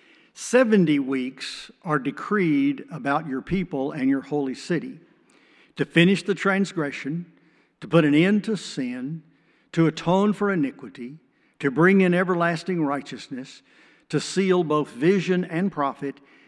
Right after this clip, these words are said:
and to anoint a most holy place. Know therefore and understand that from the going out of the word to restore and build Jerusalem to the coming of an anointed one, a prince, there shall be seven weeks.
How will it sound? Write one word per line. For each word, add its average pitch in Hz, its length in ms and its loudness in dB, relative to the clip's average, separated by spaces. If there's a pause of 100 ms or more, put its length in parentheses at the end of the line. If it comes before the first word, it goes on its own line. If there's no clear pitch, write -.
and 143 180 0
to 156 160 0
anoint 143 560 2
a 151 80 -4
most 139 320 0
holy 147 300 -4
place. 143 680 -8 (840)
Know 175 200 6
therefore 175 460 0
and 151 160 4
understand 151 760 0
that 147 140 -6
from 143 180 -2
the 120 80 -4
going 170 400 2
out 175 200 2
of 170 100 -2
the 160 60 -2
word 165 460 0
to 151 100 -4
restore 165 560 -2
and 131 120 -2
build 156 260 -4
Jerusalem 165 600 -2 (320)
to - 100 -12
the 123 80 -4
coming 196 400 2
of 143 120 0
an 135 100 -4
anointed 143 480 2
one, 131 240 -4
a 143 60 -4
prince, 143 560 -4
there 143 160 -8
shall 143 160 -8
be 135 120 -6
seven 156 460 -2
weeks. - 560 -6